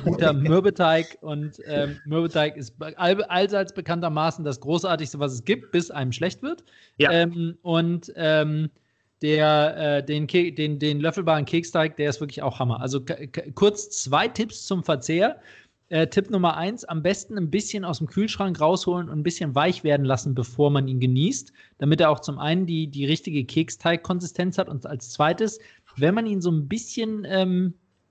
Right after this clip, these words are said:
Speaker 1: bisschen, ähm, äh, ungekühlter hat, dann wird er auch weicher und, und ge-,
Speaker 2: <clears throat>
Speaker 1: entfaltet, finde ich, seine Geschmacksnoten noch besser.
Speaker 2: Ja.
Speaker 1: Ähm,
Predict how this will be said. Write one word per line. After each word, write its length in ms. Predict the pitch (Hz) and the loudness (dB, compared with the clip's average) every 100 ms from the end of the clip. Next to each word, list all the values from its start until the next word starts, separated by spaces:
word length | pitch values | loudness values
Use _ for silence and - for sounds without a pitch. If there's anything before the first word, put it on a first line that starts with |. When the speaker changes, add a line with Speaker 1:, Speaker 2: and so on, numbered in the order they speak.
| _ _ - - - - - | _ _ -16 -14 -14 -20 -8
Speaker 1:
bisschen, 640 | - 185 - 190 180 180 180 | 2 2 2 2 4 4 2
ähm, 580 | 180 160 156 156 151 151 | 2 4 4 2 2 0
äh, 200 | 160 147 | 0 0
ungekühlter 640 | 139 196 214 175 180 170 160 | 2 2 2 0 2 4 4
hat, 160 | 170 175 | 2 0
dann 120 | 143 | 2
wird 140 | 175 | 2
er 120 | 180 139 | 2 0
auch 180 | 113 | 0
weicher 640 | 123 151 190 196 180 185 - | 2 4 2 2 2 2 2
und, 220 | 165 165 | -2 -2
und 240 | 170 160 165 | -2 -2 -2
ge-, 240 | - 175 | -4 -2
Speaker 2:
<clears throat> 20 | |
Speaker 1:
entfaltet, 600 | - 151 - 190 226 185 | 0 0 2 2 2 -4
finde 220 | - 190 | -6 -4
ich, 220 | 190 202 - | -4 -8 -8
seine 220 | 254 175 | -6 -4
Geschmacksnoten 680 | 151 - 160 - 139 127 131 | -4 -2 -2 -2 -6 -6 -4
noch 140 | 110 | -4
besser. 440 | 120 113 143 247 - - - - | -4 -4 -2 -4 -6 -20 -20 -2
Speaker 2:
Ja. 140 | 156 | 0
Speaker 1:
Ähm, 320 | 170 160 160 | 4 4 4